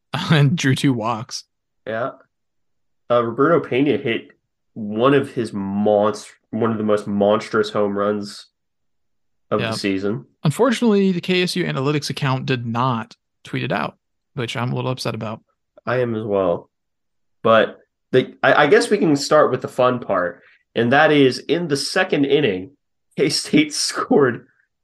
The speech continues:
Speaker 2: thirteen runs.
Speaker 1: Normal occurrence.
Speaker 2: Yeah, normal occurrence, and we were both exceedingly happy about this.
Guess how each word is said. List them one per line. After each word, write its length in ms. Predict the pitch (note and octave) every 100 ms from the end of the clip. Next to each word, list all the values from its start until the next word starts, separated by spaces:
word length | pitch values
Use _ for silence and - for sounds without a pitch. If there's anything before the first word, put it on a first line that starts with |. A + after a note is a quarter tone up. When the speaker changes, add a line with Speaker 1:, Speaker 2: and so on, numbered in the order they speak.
| _ -
Speaker 2:
thirteen 720 | F#3 - - - C#4 A3+ F#3+
runs. 680 | A3 F#3+ C3+ C#3+ - - - _ _ _ _ _ _ _ _ _ _ _ _ _ _ _ _ _ _ -
Speaker 1:
Normal 340 | B2+ C3 A#2+
occurrence. 540 | A2+ - G#2+ C#3 - -
Speaker 2:
Yeah, 240 | - C3 B2
normal 480 | C3+ D#3 F3 E3+ C#3
occurrence, 520 | - G#2+ G2 G#2+ -
and 240 | B2+ A#2+
we 100 | C3 F3+
were 180 | F3
both 320 | D3 C3+ C#3 C#3
exceedingly 640 | C3+ - D3 D#3 D#3 D3+
happy 400 | C#3+ G3+ E4+ C#3+
about 320 | G#2 F#2 -
this. 440 | G#2 F2 - -